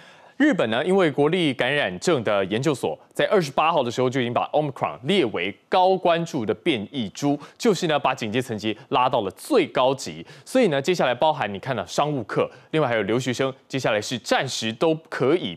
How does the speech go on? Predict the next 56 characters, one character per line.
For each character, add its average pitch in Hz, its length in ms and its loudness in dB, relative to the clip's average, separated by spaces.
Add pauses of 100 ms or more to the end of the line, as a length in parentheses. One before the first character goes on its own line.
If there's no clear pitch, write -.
不 123 60 -4
用 127 220 2
进 120 240 -4
入 110 200 -4
日 139 140 0
本。 80 180 -6 (260)
讲 123 220 0
严 131 140 0
重 165 180 0
一 143 40 -2
点 107 120 0
呢， 98 80 -2
就 135 120 -8
是 127 180 -6
日 147 80 0
本 95 160 -2
现 123 160 -4
在 104 60 -2
已 87 60 -6
经 120 200 -6 (160)
闪 85 260 -4 (120)
电 107 180 -2
锁 78 200 -10
国。 73 280 -12 (440)
那 262 60 2
事 285 160 2
实 262 80 2
上 208 200 2
呢， 175 80 2
不 247 120 2
止 131 140 -2
日 175 160 2
本， 101 180 -2
其 165 140 -4
实 175 80 0
G 226 180 -2
seven 208 320 2
的 151 60 0
卫 185 140 4
生 185 160 0
部 180 120 0
长 101 200 0
呢， 110 120 0
接 165 140 -2
下 160 120 0
来 120 60 2
也 98 120 0
说 139 180 0
了 110 240 2
要 135 160 2
来 107 100 2
开 135 220 -2
紧 107 280 -8
急 98 200 -8
会 135 180 0
议， 107 260 0